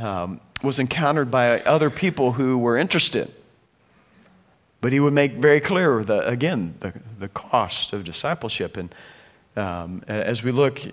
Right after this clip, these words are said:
at, at Luke chapter nine, let me just share with you the, the three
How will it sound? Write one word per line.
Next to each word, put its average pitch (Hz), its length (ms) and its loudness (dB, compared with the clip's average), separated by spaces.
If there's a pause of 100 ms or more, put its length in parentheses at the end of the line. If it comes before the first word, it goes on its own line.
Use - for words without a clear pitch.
at, 107 260 0
at 120 140 0
Luke 135 220 0
chapter 127 340 2
nine, 113 460 2
let 110 80 -4
me 110 100 -4
just 117 180 -4
share 120 220 0
with 117 220 -4
you 104 120 -2
the, 98 160 -4
the 98 380 -10
three 143 380 0